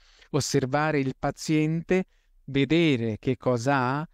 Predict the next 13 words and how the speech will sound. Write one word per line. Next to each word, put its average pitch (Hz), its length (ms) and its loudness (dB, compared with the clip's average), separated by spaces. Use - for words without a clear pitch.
trasferire 143 1000 0
queste - 260 -2
informazioni 123 600 0
in 117 40 0
laboratorio, 123 640 -2
elaborarle 143 720 0
attraverso 123 480 -2
magari 127 400 0
un 131 320 -2
dato 123 320 0
di 117 120 -6
genetica, 120 640 0
di, 117 240 0